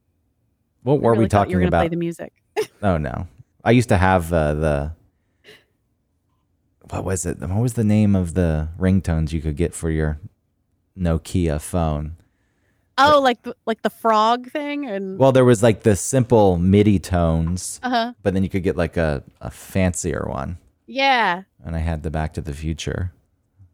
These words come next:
Speaker 1: and I paid for it. I don't
Speaker 2: Oh,
Speaker 1: rem-,
Speaker 2: yeah.
Speaker 1: I don't remember how you would get it on your phone at that point.
Speaker 2: I think you would download it from Apple,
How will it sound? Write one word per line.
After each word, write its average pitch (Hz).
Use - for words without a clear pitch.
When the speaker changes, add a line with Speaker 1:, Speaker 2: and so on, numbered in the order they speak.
Speaker 1:
and 76
I -
paid 85
for -
it. -
I 95
don't 143
Speaker 2:
Oh, 233
Speaker 1:
rem-, 359
Speaker 2:
yeah. 196
Speaker 1:
I 90
don't 131
remember 104
how 85
you 95
would 80
get 104
it 101
on 78
your 71
phone 82
at -
that -
point. -
Speaker 2:
I 277
think 403
you 453
would 311
download 254
it 214
from 226
Apple, 160